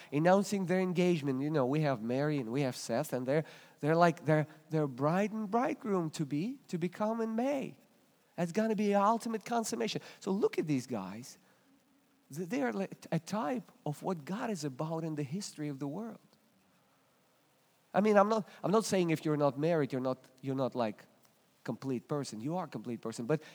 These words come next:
this is a great, family is a great, I love to see, I love to see when,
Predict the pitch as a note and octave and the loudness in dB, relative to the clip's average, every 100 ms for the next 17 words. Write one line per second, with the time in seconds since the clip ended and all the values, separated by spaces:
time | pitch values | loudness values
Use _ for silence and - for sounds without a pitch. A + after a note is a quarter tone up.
0 | - - F#3+ F3+ D#3+ C3+ F3+ F#3 C3+ A#2+ | -14 -4 -2 -2 -4 2 2 2 -4 -8
1 | - F#3+ F3+ D3 C#3 D3 C3+ C3 E3 - | 0 2 2 0 -2 -2 -4 -2 -2 0
2 | F#3+ E3 F#3+ F#3+ F3 D3 - C#3+ G2+ - | 0 4 2 2 0 -4 0 0 0 -10
3 | - - - - - - C#3+ D#3 D#3+ D3 | -20 -16 -18 -18 -12 -4 2 2 2 -6
4 | D#3 D3 B2 | 0 2 2